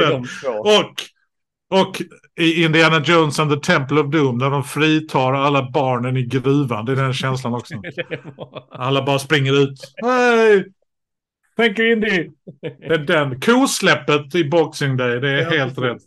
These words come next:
Speaker 2: Det är liksom både glädje och panik på något <laughs> sätt. Liksom, man vet inte riktigt var man är.
Speaker 1: Nej, precis. Man vet inte riktigt. Vad är detta nu? Hur gör vi?
Speaker 2: Ja.
Speaker 1: Så är man är lite ovan på något konstigt.
Speaker 2: Lite så.
Speaker 1: Exakt.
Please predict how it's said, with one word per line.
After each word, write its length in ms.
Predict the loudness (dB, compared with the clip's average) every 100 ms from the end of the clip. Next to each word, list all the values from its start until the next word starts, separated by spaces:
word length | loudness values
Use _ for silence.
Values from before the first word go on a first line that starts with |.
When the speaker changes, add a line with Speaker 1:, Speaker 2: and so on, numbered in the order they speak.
| _ _ -10
Speaker 2:
Det 60 |
är 40 | -8
liksom 220 | -6 -6
både 400 | -4 -2 -2 -4
glädje 560 | -4 -2 -2 -4 -6 -8
och 240 | -10 -12
panik 400 | -10 -8 -8 -12 _ -6
på 80 |
något 220 | -4 -2 0
<laughs> 0 |
sätt. 220 | 0 -2 -8 -12
Liksom, 320 | -6 -4 -2
man 180 | -2 -4
vet 200 | -4 -4
inte 180 | -6 -6
riktigt 300 | -8 -10 -6
var 220 | -6 -4
man 200 | -6 -10
är. 120 | -12 _ 2
Speaker 1:
Nej, 340 | 6 6 4 0
precis. 320 | 2 2 2
Man 160 | 2
vet 180 | 4 4
inte 160 | 2 2
riktigt. 280 | 0 0 2
Vad 120 | 4
är 80 | 4
detta 320 | 2 2 0
nu? 80 | 2
Hur 220 | 2 4
gör 220 | 4 2
vi? 100 | 2
Speaker 2:
Ja. 380 | -2 -6 -16 -16 -18 _
Speaker 1:
Så 160 | -10 -4
är 220 | -2 -2
man 140 | -4
är 60 | -2
lite 260 | -2 0 0
ovan 500 | 0 -2 -4 -6 -10
på 80 |
något 120 | -12 -10
konstigt. 540 | -10 -10 -14 -20 _
Speaker 2:
Lite 320 | -10 -8 -6
så. 40 | -6
Speaker 1:
Exakt. 400 | -6 -6 -6